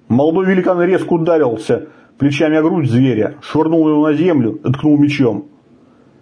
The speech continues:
По крайней мере, это бестия больше не будет доставлять хлопот. Обернувшись, он увидел, как Витарио с трудом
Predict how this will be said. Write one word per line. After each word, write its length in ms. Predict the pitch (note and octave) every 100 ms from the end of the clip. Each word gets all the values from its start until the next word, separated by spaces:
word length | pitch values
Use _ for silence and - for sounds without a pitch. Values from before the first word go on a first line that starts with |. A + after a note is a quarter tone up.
| _ -
По 100 | E3+
крайней 280 | E3+ E3 E3+
мере, 320 | F#3 F3 C#3+
это 100 | C#3+
бестия 420 | C3 D#3 - C3
больше 340 | B2+ C#3+ -
не 100 | C#3
будет 240 | E3 E3 A#2
доставлять 420 | G#2+ A2+ A2+ G#2+
хлопот. 440 | A#2+ - A2+ G#2+ - _ _ _ _ _ _
Обернувшись, 840 | B2+ D#3+ F3+ A3 - C#3 - - - _ _ _
он 140 | - D3+
увидел, 320 | D#3+ F3+ D#3+
как 180 | C#3+ D3
Витарио 400 | D#3+ F3+ E3+ D3
с 60 |
трудом 500 | C#3+ C#3+ C#3+ F3 D#3+